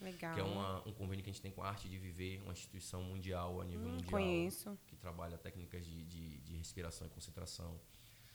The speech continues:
Speaker 2: A gente tem um educador físico que vai orientar ele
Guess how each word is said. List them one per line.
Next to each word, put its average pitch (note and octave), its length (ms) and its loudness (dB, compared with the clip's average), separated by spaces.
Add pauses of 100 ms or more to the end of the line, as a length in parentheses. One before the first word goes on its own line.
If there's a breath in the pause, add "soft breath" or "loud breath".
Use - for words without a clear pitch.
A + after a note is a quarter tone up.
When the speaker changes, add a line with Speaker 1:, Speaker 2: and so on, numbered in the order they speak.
(340 loud breath)
Speaker 2:
A - 60 -4
gente F#2 260 -2
tem G2+ 460 2
um G#2 240 2
educador G2+ 380 0
físico G2 480 2
que - 100 -6
vai F#2+ 140 4
orientar F#2 380 2
ele F2+ 380 2